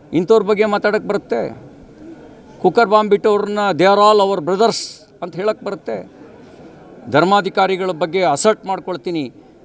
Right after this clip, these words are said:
ಅವರು ಅಂಥ, ಅಂಥ, ಆ, ಹಿನ್ನೆಲೆಯವರು ಅಲ್ಲ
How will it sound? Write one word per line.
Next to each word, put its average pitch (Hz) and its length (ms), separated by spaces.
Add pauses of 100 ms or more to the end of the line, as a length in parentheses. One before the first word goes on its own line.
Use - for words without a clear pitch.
(100)
ಅವರು 143 200
ಅಂಥ, 160 280
ಅಂಥ, 160 480
ಆ, 151 760
ಹಿನ್ನೆಲೆಯವರು 185 600
ಅಲ್ಲ 190 220